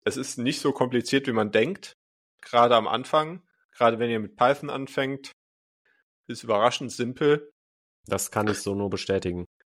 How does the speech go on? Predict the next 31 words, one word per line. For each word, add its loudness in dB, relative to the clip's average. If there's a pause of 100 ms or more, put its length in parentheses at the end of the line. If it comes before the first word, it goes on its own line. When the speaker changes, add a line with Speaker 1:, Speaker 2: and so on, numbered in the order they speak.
(460)
Speaker 1:
Am 0
Anfang 2
für 0
Ergebnisse -2
auch -2
gerne 2
Chat -6
G -12
P -18
T -8
nutzen. -4
Nachher, 2
wenn -4
ihr 0
ein -6
bisschen -4
mehr 2
lernen 2
wollt, 4
vielleicht 0
auch -4
mal -2
ohne 4
probieren, 2
ein -20
paar 0
Fehler 2
machen -2
und -6
selber 2
fixen. -6